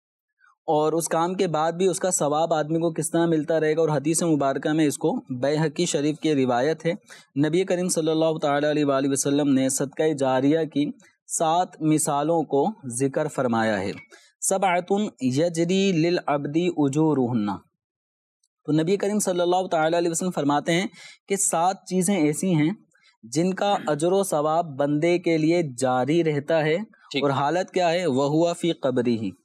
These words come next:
Speaker 1: بَعْدَ مَوْتِهِ۔
Speaker 2: کیا بات۔
Speaker 1: آدمی اس دنیا سے رخصت ہو گیا، اب قبر کی زندگی، برزخی زندگی گزار رہا ہے،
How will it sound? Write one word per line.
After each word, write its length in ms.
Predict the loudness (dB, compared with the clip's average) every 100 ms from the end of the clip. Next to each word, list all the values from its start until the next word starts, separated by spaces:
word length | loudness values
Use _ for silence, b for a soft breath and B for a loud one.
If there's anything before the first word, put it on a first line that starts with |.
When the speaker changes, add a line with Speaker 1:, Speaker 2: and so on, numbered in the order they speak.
| _ _ _ _ -8
Speaker 1:
بَعْدَ 280 | -2 -2 0
مَوْتِهِ۔ 580 | 0 0 -4 -8 -12 -14 _ _
Speaker 2:
کیا 180 | -4 -4
بات۔ 300 | -2 -2 -2
Speaker 1:
آدمی 200 | -2 -2
اس 140 | 0 0
دنیا 300 | 0 2 2
سے 140 | 0
رخصت 440 | -2 -4 -4 -2
ہو 180 | 0 0
گیا، 340 | 0 2 0 -2 -4
اب 80 | -6 -6 -2
قبر 260 | 0 -2
کی 160 | 0 0
زندگی، 560 | 0 2 0 2 0
برزخی 540 | 2 0 0 -2 0 0
زندگی 560 | 2 2 2 0 0
گزار 440 | -2 -6 -2 0 0
رہا 340 | 0 0 0
ہے، 200 | 2 0